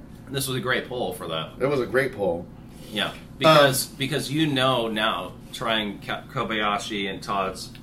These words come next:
Speaker 2: Yep.
Speaker 1: Todd's whites,
Speaker 2: Yeah.
Speaker 1: you know that Washington,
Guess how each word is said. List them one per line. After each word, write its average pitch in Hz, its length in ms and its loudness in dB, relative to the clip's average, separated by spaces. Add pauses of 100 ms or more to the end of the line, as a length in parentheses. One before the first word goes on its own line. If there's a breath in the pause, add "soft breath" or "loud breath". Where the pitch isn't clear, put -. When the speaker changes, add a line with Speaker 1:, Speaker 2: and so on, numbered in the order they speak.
(100)
Speaker 2:
Yep. 120 120 6
Speaker 1:
Todd's 98 200 0
whites, 95 380 -4 (1000)
Speaker 2:
Yeah. 160 220 -2
Speaker 1:
you 131 140 0
know 131 240 2
that 104 340 0
Washington, 107 580 -4